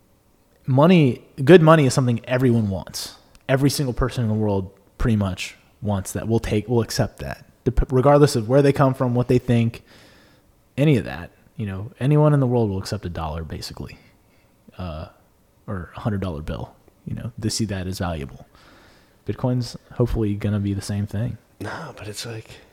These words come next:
Speaker 2: it's funny to watch people, like, excuse me, burping, whiskey burp there.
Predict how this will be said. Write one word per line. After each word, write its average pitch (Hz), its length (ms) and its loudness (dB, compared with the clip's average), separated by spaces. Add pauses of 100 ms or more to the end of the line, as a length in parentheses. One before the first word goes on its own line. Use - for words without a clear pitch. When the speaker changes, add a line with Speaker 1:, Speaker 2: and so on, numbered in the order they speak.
Speaker 2:
it's - 120 -8
funny 185 240 -6
to 180 60 -4
watch 165 240 -4
people, 151 240 -6
like, 117 360 -10 (1700)
excuse - 260 -6
me, 60 100 -6
burping, 85 440 -4
whiskey 92 280 -2
burp 78 240 -8
there. 76 200 -4